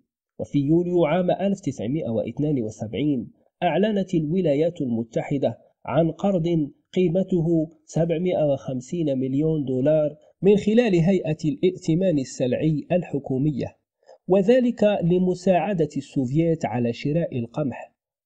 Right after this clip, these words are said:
وكان نيكسون قد غازل السوفييت بالفعل بإلغاء شرط أن تنقل سفن ترفع العلم الأمريكي النصف على الأقل من أي كميات قمح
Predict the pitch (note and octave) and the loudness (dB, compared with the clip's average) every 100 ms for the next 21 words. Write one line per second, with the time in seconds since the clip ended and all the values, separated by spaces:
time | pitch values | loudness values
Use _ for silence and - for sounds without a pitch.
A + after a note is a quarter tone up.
0 | - G3 C4 C4 D#3+ G3 G3 - E3+ D#3+ | 0 4 6 6 4 2 -2 -2 0 0
1 | - C#3+ C#3 F3+ F3 C#3+ A2+ G#2 A#2+ A#2 | 0 0 2 2 2 2 0 -2 -4 0
2 | D3 D#3+ F2 G2+ G2 D3 C3 B2+ B2 _ | 2 2 0 -4 -2 -2 -2 -4 -6 _
3 | - E3 F#3+ G#3 G3+ A#3+ E3+ D#3+ G3 E3+ | -2 2 4 4 4 0 0 2 2 2
4 | - D3 D3 F#3 F3+ D#3+ C#3+ - E3+ E3+ | 0 -2 0 0 0 0 0 0 -4 0
5 | D#3 C#3+ F#3 G3 C#3 A2 A#2 B2 D#3+ B2 | 0 2 0 -2 -2 0 0 0 0 0
6 | G#2+ - D3+ C#3 C3 - E3 D3 - - | -2 -2 0 0 -2 -2 -2 -2 -8 -20
7 | _ G#3 A3+ C4 B3 D#3+ C#3+ G3 C3+ - | _ 4 6 4 4 2 2 2 0 -2
8 | C3+ E3+ E3 C3+ - _ F#3 G#3 - B3 | -2 0 2 0 -4 _ 2 2 4 4
9 | G#3 F3 F3 D#3+ D3+ E3+ F#3+ F3 D3+ F3+ | 2 2 2 4 4 4 2 0 -2 -2
10 | E3+ | -2